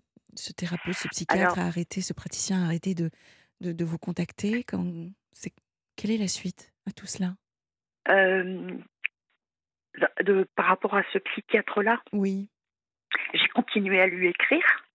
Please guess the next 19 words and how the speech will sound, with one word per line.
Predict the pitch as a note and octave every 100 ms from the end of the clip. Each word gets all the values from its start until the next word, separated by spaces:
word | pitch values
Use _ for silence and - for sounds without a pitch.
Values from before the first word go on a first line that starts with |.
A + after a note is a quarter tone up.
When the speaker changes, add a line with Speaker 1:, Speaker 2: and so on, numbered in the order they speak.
| - - - - - -
Speaker 2:
et | F3
il | G3
a | F3+
continué | - F3+ - F3 F#3
à |
me | F3+
répondre. | F3 - A#3 E4+ F4 - - _ -
Speaker 1:
Mhm. | F#3 F3 A#3 - - - - _ _ _ _ _ _ _ _ _ - -
Speaker 2:
Euh, | D3+ C#3+ F3+ F3+ E3 - - _ _ _ _ _ _ - - _ _ _ _ -
je | G3+
lui | G#3
écrivais | F#3+ - F#3 D#3 F3 F3+
que | - F3+ E3+ F3 - - - _ _ _ _ -
que | F3
j'étais | E3+ E3+ - F3+
pas | F3
bien | E3 C#3+ G3 A3+
et | F#3+
que | -